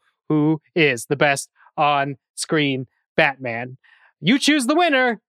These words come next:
and we'll announce it next week. Just a reminder, you go to letterbox dot com slash trial by content to see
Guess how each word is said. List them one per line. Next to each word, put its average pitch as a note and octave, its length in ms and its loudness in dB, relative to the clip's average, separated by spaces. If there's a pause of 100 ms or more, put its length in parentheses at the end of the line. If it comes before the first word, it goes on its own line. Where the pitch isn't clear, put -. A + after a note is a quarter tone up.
(140)
and B2+ 100 -8
we'll D3+ 160 -2
announce D#3+ 280 0
it E3+ 100 -2
next E3+ 260 -2
week. C3 460 -8
Just E3 180 -2
a F3+ 60 2
reminder, G3+ 320 2
you G#3 100 -2
go G3 100 2
to F#3+ 60 0
letterbox G3 400 0
dot G3 180 -2
com G3 360 0 (180)
slash E3+ 300 -2
trial F3+ 300 2
by F3 160 0
content F3+ 480 -2
to D#3+ 80 -2
see D3 300 0